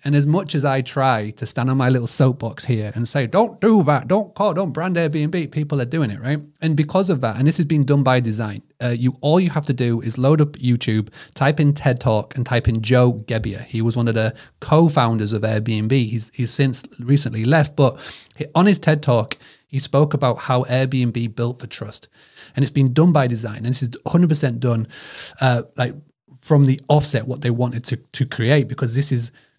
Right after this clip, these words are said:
this is literally, they've got millions of people walking around branding their business on a, on a daily basis. So that's issue number one. But as a fix, we simply brand our business.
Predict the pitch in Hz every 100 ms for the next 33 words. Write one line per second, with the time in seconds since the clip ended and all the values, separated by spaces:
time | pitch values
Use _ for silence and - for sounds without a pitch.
0 | - 147 139 135 185 143 123 127 127 131
1 | 143 175 143 127 127 127 120 127 131 123
2 | 135 120 131 147 135 123 123 123 120 117
3 | 120 117 110 104 107 131 147 147 - -
4 | _ _ _ _ 175 156 - _ 202 -
5 | 180 147 123 117 - - 156 - _ _
6 | _ _ _ 156 160 - 185 - - -
7 | - - - - 156 147 196 226 156 117
8 | 139 156 _ _ 120 110 _ _ _ -
9 | - 139 160 107 135 175 - _ _ _
10 | - 147 113 113 147 - _ _ _ 214
11 | 160 143 - -